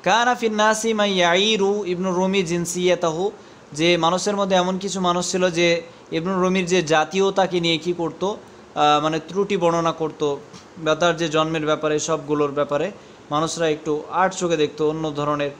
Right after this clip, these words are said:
জাতীয়তাকে নিয়ে, মানে মানুষ আ-, আর করত, মানে আর বলতে যেটা,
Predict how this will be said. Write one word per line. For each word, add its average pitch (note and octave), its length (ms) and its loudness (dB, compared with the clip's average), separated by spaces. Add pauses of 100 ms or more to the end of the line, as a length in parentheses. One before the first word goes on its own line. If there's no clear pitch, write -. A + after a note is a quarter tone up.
(240)
জাতীয়তাকে D3+ 600 0
নিয়ে, E3 260 -6 (1080)
মানে D3 240 -2
মানুষ D3+ 320 -2 (100)
আ-, D3+ 360 4
আর D#3 240 2 (100)
করত, C#3 360 -8 (240)
মানে C#3 340 -4 (420)
আর D3+ 200 0
বলতে F#3 440 -2 (1600)
যেটা, F#3+ 280 0